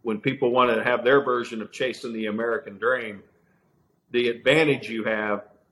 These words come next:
by having that American dream in this country versus any other place in the world is, uh, you know, it, it's just a blessing. And I don't think enough people,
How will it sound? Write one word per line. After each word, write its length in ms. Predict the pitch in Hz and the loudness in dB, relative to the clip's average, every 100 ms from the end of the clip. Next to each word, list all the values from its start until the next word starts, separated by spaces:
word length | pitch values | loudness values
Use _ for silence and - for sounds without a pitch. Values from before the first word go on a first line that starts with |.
| _ _ - | _ _ -4
by 220 | 110 107 | -2 -2
having 300 | 135 139 127 | -2 0 0
that 180 | 120 113 | 0 0
American 480 | 110 113 113 113 104 | 0 0 0 -2 -2
dream 420 | 113 117 113 110 | 0 0 -2 -2
in 180 | 117 113 | -2 0
this 220 | 120 131 | 0 0
country 560 | - 139 131 - 135 135 _ _ _ _ _ _ - | 0 0 0 0 -2 -4 _ _ _ _ _ _ 2
versus 580 | 120 - 113 104 - _ _ _ _ _ - | 2 2 -6 -8 -10 _ _ _ _ _ 0
any 260 | 139 139 139 | 2 6 6
other 220 | 139 127 | 6 2
place 360 | - 131 127 127 | 0 0 0 -6
in 60 | |
the 80 | 113 | -4
world 460 | 113 131 131 127 - - _ _ _ | 0 2 2 0 -4 -20 _ _ _
is, 280 | 110 107 104 - - - | -2 -2 -2 -8 -16 -4
uh, 340 | 110 101 98 98 _ _ _ _ _ _ _ _ _ - | 0 2 0 -4 _ _ _ _ _ _ _ _ _ 0
you 100 | 107 | 2
know, 200 | 104 98 | 2 2
it, 200 | 107 107 | 0 0
it's 160 | 104 101 | -2 -2
just 200 | 131 113 | -2 0
a 60 | 104 | -2
blessing. 520 | - 107 110 110 90 - - | 0 2 2 2 -8 -12 -6
And 160 | 98 | 0
I 80 | 113 | 4
don't 160 | 117 - | 2 2
think 180 | 113 110 | 0 0
enough 280 | 110 107 | 0 0
people, 560 | - 120 117 104 - | -2 0 2 2 0